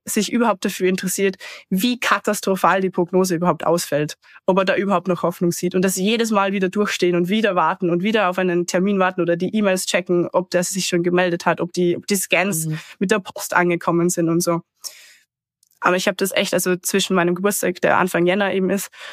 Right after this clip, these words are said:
Speaker 1: und Februar hab ich das, also ich, das war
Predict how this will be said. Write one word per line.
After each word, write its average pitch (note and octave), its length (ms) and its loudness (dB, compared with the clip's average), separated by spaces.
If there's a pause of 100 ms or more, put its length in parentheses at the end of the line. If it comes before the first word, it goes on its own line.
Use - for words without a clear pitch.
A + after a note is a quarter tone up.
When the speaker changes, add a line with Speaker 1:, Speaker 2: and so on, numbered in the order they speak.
(400)
Speaker 1:
und F#3 240 4
Februar G3+ 400 0
hab F3 100 0
ich F3+ 80 -4
das, - 240 -2 (720)
also F#3 280 4
ich, F3+ 160 -2
das F3+ 240 -2
war F3+ 220 2